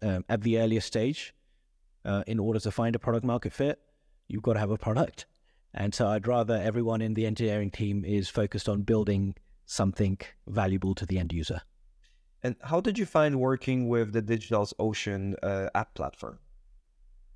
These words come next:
Speaker 1: So actually, it's, it's been pretty good for us. Um, you know, but in terms of the cost, it's, it's pretty reasonable. Um, and it gives us, um,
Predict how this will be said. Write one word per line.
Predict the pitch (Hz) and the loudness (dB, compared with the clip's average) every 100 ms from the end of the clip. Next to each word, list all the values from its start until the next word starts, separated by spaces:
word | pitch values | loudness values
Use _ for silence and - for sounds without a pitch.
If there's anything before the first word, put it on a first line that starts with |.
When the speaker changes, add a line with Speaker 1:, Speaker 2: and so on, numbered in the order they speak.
| - | -8
Speaker 1:
So | - 135 131 131 - | -2 2 2 2 -2
actually, | 151 160 - 180 165 143 | -2 -2 0 2 4 2
it's, | - 120 - - - - | 0 -4 -4 -8 -10 -8
it's | 120 | -2
been | 170 160 | 0 2
pretty | 160 139 | 4 4
good | 113 120 - | 4 0 0
for | 139 | -2
us. | 156 180 - - _ _ _ _ - | 0 -2 -8 -10 _ _ _ _ -4
Um, | 110 104 98 104 - | 0 2 2 0 -2
you | 120 | 0
know, | 110 107 104 | 2 2 0
but | 107 113 - - - - | 2 0 0 -12 -12 -6
in | |
terms | 117 131 117 | 0 0 0
of | 101 | -2
the | - | -2
cost, | 135 139 - | -2 -2 -2
it's, | 107 - - | -4 -4 -10
it's | 120 113 | -6 -8
pretty | - - 127 110 110 _ 113 | -6 -2 2 2 0 _ -2
reasonable. | 117 113 113 131 - - - _ _ - | 0 2 0 0 -4 -16 -20 _ _ -2
Um, | 101 101 95 95 - | 2 4 2 0 -2
and | - 107 98 95 - _ | 0 2 2 0 -4 _
it | - 104 - 113 | -2 -2 -4 0
gives | 123 110 | 2 4
us, | 104 - - - - | 0 0 -6 -8 -4
um, | 98 90 80 | -2 -2 -4